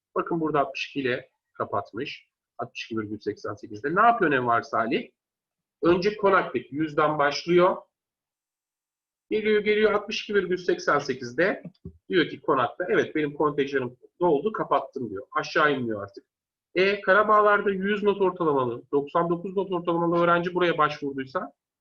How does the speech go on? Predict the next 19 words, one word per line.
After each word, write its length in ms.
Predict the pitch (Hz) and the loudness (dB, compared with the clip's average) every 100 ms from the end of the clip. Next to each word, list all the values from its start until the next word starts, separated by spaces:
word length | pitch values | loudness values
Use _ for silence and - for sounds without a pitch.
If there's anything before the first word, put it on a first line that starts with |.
| - | -4
giremez. 640 | 131 107 98 - - _ _ _ _ _ _ _ _ _ _ _ _ - - _ 165 | -2 -2 -6 -16 -20 _ _ _ _ _ _ _ _ _ _ _ _ -20 -20 _ 4
Bu 160 | 185 | 4
okullar 680 | 147 - 117 127 165 - - _ _ | 4 0 -2 2 2 0 -8 _ _
önce 600 | 151 156 135 147 175 180 _ _ _ | 0 0 2 2 0 -4 _ _ _
kendi 380 | 135 131 147 160 | -2 -2 -2 -6
kayıt 340 | - 139 120 123 | -2 -2 -2 -6
bölgesindeki 640 | 113 110 - 101 98 92 | -6 -6 -10 -14 -12 -12
öğrenciyi 460 | 95 95 95 - | -10 -10 -12 -18
alacak. 260 | - - 113 _ _ - | -20 -20 -20 _ _ -2
Aynı 280 | 247 208 | 0 0
şey 180 | - 170 | -2 -2
Karabağlar'a 540 | - 180 151 123 110 110 | 0 0 2 0 0 -4
bakalım. 320 | - 143 277 175 - - _ _ _ _ _ _ _ _ _ - | -6 -8 -8 -14 -18 -20 _ _ _ _ _ _ _ _ _ -10
Bakın 460 | - - 135 165 _ | -4 -2 -2 -6 _
hangisini 400 | 208 156 120 110 | 0 0 -2 -8
seçelim? 400 | 120 117 180 - | -8 -6 -8 -4
İnönü'yü 340 | 208 123 107 | -2 0 -2
seçelim 460 | 98 98 - 104 104 | -8 -12 -12 -10 -10
yine. 140 | 113 | -10